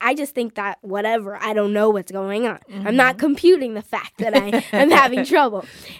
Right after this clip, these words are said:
Speaker 1: And so then I realize that, and I read the book, and I'm still kind of frustrated that I didn't understand it. And then I realize that I do get it now, and it made me so happy.
Speaker 2: Mm.
Speaker 1: I was like, "Oh, yay."
Speaker 2: <laughs>
Speaker 1: That happened, and I read it, and then I fu-,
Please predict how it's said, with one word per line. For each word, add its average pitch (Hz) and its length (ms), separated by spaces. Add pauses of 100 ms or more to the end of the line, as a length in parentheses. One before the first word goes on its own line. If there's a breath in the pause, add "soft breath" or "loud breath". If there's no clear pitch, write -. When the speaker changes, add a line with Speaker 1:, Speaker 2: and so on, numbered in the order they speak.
(100)
Speaker 1:
And 330 260 (180)
so 294 380 (320 loud breath)
then 302 100
I 440 280
realize 392 380
that, 233 180
and 247 80
I 277 60
read 415 260
the 330 80
book, 220 320 (340 loud breath)
and 302 140
I'm 339 320
still - 320
kind 359 220
of 262 80
frustrated 233 560
that 214 100
I 202 180 (140)
didn't 349 240
understand 294 460
it. - 100 (240 loud breath)
And 320 120
then 349 140
I 277 100
realize 302 500
that 254 100
I 226 80 (120)
do 440 280
get 208 160
it 196 100
now, 185 300
and 226 160
it 359 80
made 415 160
me 415 80
so 427 180
happy. - 680
Speaker 2:
Mm. 208 200
Speaker 1:
I 415 120
was 427 160
like, 427 180 (140)
"Oh, 640 560
yay." 226 220 (480 loud breath)
Speaker 2:
<laughs> - 100
Speaker 1:
That 427 260 (120)
happened, 269 420
and 269 100
I 254 160
read 349 240
it, 320 180
and 285 140
then 285 100
I 247 120
fu-, - 300